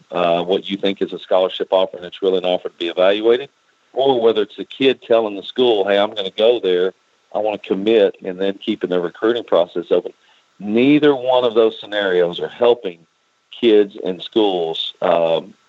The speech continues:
you know, with that process. They're, they're, they're clouding that process up, and it really pollutes, uh, what's going on. And so wh-, who ends up, you know, getting hurt in that situation? Well, the, <laughs> the assistant coaches that are,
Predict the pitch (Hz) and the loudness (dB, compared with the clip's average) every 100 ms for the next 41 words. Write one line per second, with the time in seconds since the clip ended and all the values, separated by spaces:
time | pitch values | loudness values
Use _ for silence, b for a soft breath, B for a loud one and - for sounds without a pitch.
0 | - 98 87 87 87 - 92 - 104 87 | -8 -4 -2 -2 -2 0 0 2 0 0
1 | - - - - _ 90 87 - 95 90 | -4 -10 -12 -20 _ -2 -2 -2 0 0
2 | 85 _ 98 90 - 117 120 107 101 95 | 0 _ -2 -2 0 2 4 2 -2 -6
3 | - 98 87 - 85 - 90 80 - _ | 0 0 0 -2 -6 -2 0 0 -2 _
4 | _ _ _ - 92 82 98 110 104 - | _ _ _ -8 -6 -4 -2 0 0 -2
5 | 90 92 104 98 - - - 92 87 90 | -2 2 2 0 -6 -8 0 2 2 2
6 | 90 - 92 87 85 104 101 92 90 - | -2 -2 -4 -4 -2 -2 0 -2 -4 0
7 | 98 98 - _ _ _ 113 - 104 123 | 2 2 -2 _ _ _ -14 -12 -2 2
8 | 123 120 113 117 113 - 110 113 107 104 | 2 2 2 2 2 -6 -6 0 2 0
9 | 101 _ _ 113 107 95 101 110 113 113 | -4 _ _ -2 -2 -2 -2 -2 -2 -2
10 | - 113 - 107 120 - 101 98 107 117 | -2 -4 -2 0 0 -2 -2 2 2 0
11 | _ _ _ _ _ 107 - - 123 110 | _ _ _ _ _ 0 0 -2 0 0
12 | - 139 - 113 - 107 - 101 92 90 | 0 -4 -2 -2 2 2 0 -4 0 2
13 | 87 92 | 2 0